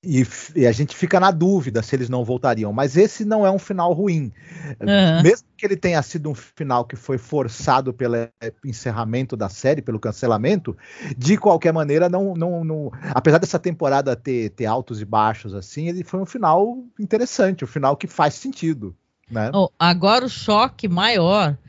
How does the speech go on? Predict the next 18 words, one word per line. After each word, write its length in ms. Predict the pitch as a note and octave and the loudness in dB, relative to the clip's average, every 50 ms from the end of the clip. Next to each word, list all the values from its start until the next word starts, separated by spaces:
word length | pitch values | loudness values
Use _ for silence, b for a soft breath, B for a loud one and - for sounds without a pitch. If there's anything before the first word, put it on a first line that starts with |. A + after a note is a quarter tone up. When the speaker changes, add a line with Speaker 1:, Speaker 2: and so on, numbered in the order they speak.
| b b b b - | b b b b -2
Speaker 2:
porque 480 | F#3 F3 - - - F#3+ F#3+ F#3+ D#3 - | -2 -2 0 0 0 2 2 0 0 0
eu, 540 | F3 F#3 A3 B3 A#3+ G3 D#3+ D3+ C3+ C#3 - | 2 4 6 6 6 4 2 0 -4 -6 -6
né, 420 | D3+ D#3+ E3 E3+ F3 E3 D3 D3 D#3 | -4 -2 0 2 2 0 0 0 0
não 120 | F#3 G#3 | -2 -2
tinha 300 | F#3+ G3 - G#3+ A3+ A#3+ | -4 -4 -4 -4 -4 -2
pegado 420 | A#3 - G#3+ F3 D#3 D#3+ D#3 D#3+ D#3 | -2 -2 -2 -2 0 -2 -2 -2 -4
isso 100 | - - | -4 -2
aí, 80 | C#3+ | 0
mas, 280 | C#3+ D3 C#3+ C#3+ - - B B B B B B B | 2 2 0 0 -2 -6 B B B B B B B
é, 180 | - D#3+ E3+ - G3+ | 0 0 0 0 0
depois 460 | E3+ G3 G#3 G#3 - - C4+ F#4 F4+ | 0 0 0 0 0 -2 -2 -2 -2
dos 200 | B3 B3 G#3 - | -4 -8 -12 -14
créditos, 720 | - - - F3 F3+ G#3 A3 G#3 F3 D#3+ D#3 - - D3+ D#3 | -6 -4 -2 0 2 2 2 2 0 -4 -6 -6 -4 -2 0
a 100 | E3 D#3+ | 0 -2
série 360 | - - - F3+ F#3+ G3 G#3 | -2 -2 -2 0 0 -2 -4
faz 260 | - - G3+ G#3 G3+ | -4 -2 -2 0 0
a 100 | A3 G#3+ | 0 0
maior 380 | G#3+ G3+ F#3 F#3 F#3+ G#3+ A3 | 0 0 0 2 0 0 -2